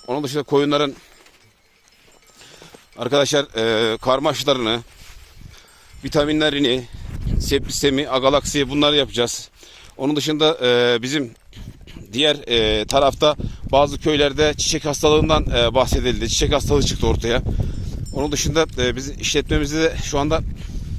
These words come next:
ki işletmemiz bizim Karabük'teyiz. Karabük Eski Pazar'dayız. Lakin gidip geldiğimiz oluyor oraya. Oraya gidip geldiğimiz olduğundan dolayı,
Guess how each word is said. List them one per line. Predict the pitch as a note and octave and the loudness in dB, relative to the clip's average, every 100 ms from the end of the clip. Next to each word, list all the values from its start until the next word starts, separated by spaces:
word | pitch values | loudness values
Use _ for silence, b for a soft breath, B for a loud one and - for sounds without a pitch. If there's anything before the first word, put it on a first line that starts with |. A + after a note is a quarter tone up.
| B B B B B - | B B B B B -8
ki | D3+ D3+ | -4 -2
işletmemiz | C3+ D#3+ D3 D#3+ D#3+ - | -2 0 0 0 -2 -2
bizim | D3+ D#3+ - - B B B B - | -4 -4 -6 -10 B B B B -4
Karabük'teyiz. | C#3 D3 C3+ C3+ A#2+ | -2 0 -2 -2 -2
Karabük | - C#3+ B2+ C#3 | 0 0 0 -2
Eski | - C3 | -2 -2
Pazar'dayız. | C#3+ C#3 B2 C3 - B B B B2+ | 0 2 0 -4 -8 B B B 0
Lakin | C#3 D3+ D3+ | 0 0 -6
gidip | D3 D#3 | -6 -2
geldiğimiz | E3 D3+ D#3+ E3 C#3 | 0 0 0 0 0
oluyor | B2 B2 B2+ - - G#2+ | 2 0 -2 -10 -14 -6
oraya. | A#2+ B2 C3 B B B B B - | 0 0 0 B B B B B -4
Oraya | C3 | -2
gidip | C#3 D3 B2+ | 0 -2 0
geldiğimiz | D#3 D3+ E3 D#3 | 0 2 -2 0
olduğundan | E3 D#3 E3 E3+ E3 | -2 0 0 2 0
dolayı, | E3 E3 E3 | 0 0 0